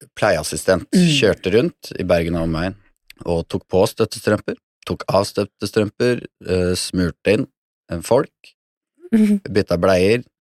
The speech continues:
Speaker 1: eh, sånn. Gamle folk. Og da, på det tidspunktet hadde jeg litt langt hår, og så var det slik, siden jeg var litt sånn, eh, siden jeg jobbet da gjennom Adecco, så var jeg da den litt sånn vikar som fikk alle de pasientene ingen av de andre
Speaker 2: Jepp.
Speaker 1: faste ville ha.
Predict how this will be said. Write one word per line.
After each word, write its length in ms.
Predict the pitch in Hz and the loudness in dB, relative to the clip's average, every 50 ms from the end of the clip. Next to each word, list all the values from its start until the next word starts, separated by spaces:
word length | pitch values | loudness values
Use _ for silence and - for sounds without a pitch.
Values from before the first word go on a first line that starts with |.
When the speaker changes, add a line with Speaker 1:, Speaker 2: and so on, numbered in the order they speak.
| _ _ - | _ _ -8
Speaker 1:
eh, 400 | 87 87 85 87 85 85 85 87 | -6 -4 -4 -4 -6 -6 -8 -10
sånn. 220 | - - 147 190 - - _ _ _ _ _ | -4 -4 -4 -4 -4 -8 _ _ _ _ _
Gamle 220 | 104 95 92 90 - | 0 0 0 2 2
folk. 220 | 123 131 143 - - | 2 0 0 0 -4
Og 100 | 107 107 | -2 2
da, 260 | 110 107 107 107 107 | 4 6 6 6 4
på 100 | 104 - 110 | 4 4 2
det 120 | 110 101 | 2 2
tidspunktet 400 | - 98 85 - - 107 98 117 | 2 -4 -6 -2 -4 -2 0 2
hadde 120 | 113 104 95 95 | 2 4 4 2
jeg 100 | 98 92 | 2 0
litt 100 | 92 90 | 0 0
langt 200 | 87 90 87 - | 0 -2 -2 0
hår, 220 | 107 110 143 165 - _ | 2 2 2 0 -2 _
og 120 | 78 98 | -6 -6
så 120 | - - 101 | -4 0 0
var 120 | 95 92 | 2 2
det 80 | 92 - | 2 0
slik, 180 | - 95 87 - | -2 -4 -6 -2
siden 220 | - 98 90 87 | -2 -2 0 0
jeg 80 | 87 85 | 0 0
var 80 | 87 87 | 0 0
litt 140 | 90 - - | -2 -2 -2
sånn, 240 | 85 82 80 80 | -4 -4 -2 -2
eh, 400 | 80 80 80 80 82 82 80 78 71 - _ _ _ - | -2 -4 -4 -4 -4 -4 -6 -6 -8 -12 _ _ _ -10
siden 160 | - 80 85 | -8 -4 -2
jeg 120 | 82 82 85 | 0 0 0
jobbet 240 | 85 78 76 76 76 | 0 0 -2 -2 0
da 160 | 78 78 76 | 0 0 0
gjennom 340 | - 80 76 76 76 80 82 - | -2 -2 -4 -4 -4 -4 -4 -4
Adecco, 600 | - 85 82 - 78 - _ _ _ - - 139 - _ _ _ _ _ _ | -6 -6 -4 -6 -6 -6 _ _ _ -6 -6 -6 -6 _ _ _ _ _ _
så 160 | - - - | -14 -8 -4
var 140 | 90 87 80 80 | -2 0 0 0
jeg 80 | 80 | -2
da 200 | 82 80 78 80 | -2 -2 -4 -4
den 340 | 78 76 73 76 73 76 76 76 78 | -4 -6 -6 -6 -8 -10 -10 -10 -8
litt 160 | 78 76 - | -10 -8 -8
sånn 140 | - 82 78 | -8 -6 -6
vikar 480 | 80 - - - 80 76 78 85 - - _ _ | -6 -6 -4 -4 -2 0 0 -2 -4 -6 _ _
som 300 | - - 87 82 82 - - _ _ | -10 -6 -4 -4 -4 -6 -8 _ _
fikk 380 | - - - - _ _ - - | -6 -6 -6 -6 _ _ -10 0
alle 240 | - 92 85 82 82 | 0 0 2 2 -2
de 380 | 80 78 85 80 82 85 80 78 | -4 -4 -4 -4 -2 -4 -4 -4
pasientene 760 | - 82 80 - - 82 78 76 - - _ 87 82 71 73 - | -6 -6 -6 -4 -4 -4 -4 -4 -8 -10 _ -6 -6 -6 -6 -6
ingen 240 | 92 80 78 76 76 | -4 -4 -4 -4 -4
av 80 | 78 | -6
de 80 | 80 - | -6 -6
andre 480 | - 85 76 69 69 67 71 69 76 78 - | -6 -6 -6 -6 -8 -10 -10 -10 -10 -8 -6
Speaker 2:
Jepp. 320 | 160 151 151 143 127 - | -6 -4 -4 -4 -6 -4
Speaker 1:
faste 340 | - 90 - - - - 76 | -4 -4 -4 -6 -10 -12 -10
ville 240 | 78 82 82 80 80 | -6 -4 -4 -2 0
ha. 160 | 82 90 92 | 0 0 0